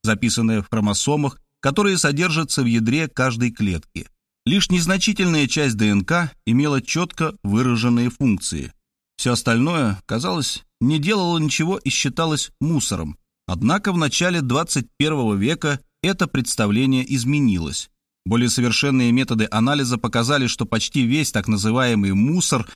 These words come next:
на самом деле играет важную роль в функционировании клеток, регулируя выраженность генов. Даже в простейших организмах, оказывается, множество генов либо подавлены,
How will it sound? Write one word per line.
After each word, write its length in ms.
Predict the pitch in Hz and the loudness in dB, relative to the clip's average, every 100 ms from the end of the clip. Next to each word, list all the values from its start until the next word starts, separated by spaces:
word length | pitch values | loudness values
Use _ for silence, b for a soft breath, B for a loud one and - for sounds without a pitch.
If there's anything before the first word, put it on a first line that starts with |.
| _ - | _ -2
на 80 | |
самом 360 | 117 175 170 151 | 0 2 2 0
деле 280 | 147 175 147 | 0 0 0
играет 520 | 107 110 139 143 113 | 0 2 2 0 0
важную 480 | 104 135 120 120 113 | 0 0 2 2 2
роль 220 | 127 156 | 2 0
в 320 | - _ - | -4 _ -4
функционировании 680 | 117 - 113 113 135 127 123 | -2 0 0 2 2 2 0
клеток, 540 | 113 131 110 - 80 - _ - | 0 0 0 -2 -10 -14 _ -4
регулируя 760 | 117 107 101 110 135 120 113 - - | 0 2 4 4 4 2 0 -6 -2
выраженность 640 | 110 123 113 113 113 101 | 2 2 2 2 2 0
генов. 440 | 107 90 76 76 - _ _ _ _ - | -2 -2 -4 -10 -16 _ _ _ _ -4
Даже 300 | 95 143 151 | 0 0 0
в 40 | |
простейших 600 | - 165 - 196 - - - | 0 0 2 0 0 -2 -2
организмах, 720 | 117 117 117 160 107 90 101 | 0 2 2 0 -2 -4 -4
оказывается, 680 | 95 139 120 104 95 - 98 | -2 0 0 0 0 0 2
множество 520 | 101 127 117 - 98 | 2 2 0 -2 -2
генов 460 | 92 139 147 95 | 0 0 0 -2
либо 220 | 95 92 90 | -2 -2 -2
подавлены, 680 | 98 90 123 147 127 120 | -4 -2 0 0 0 0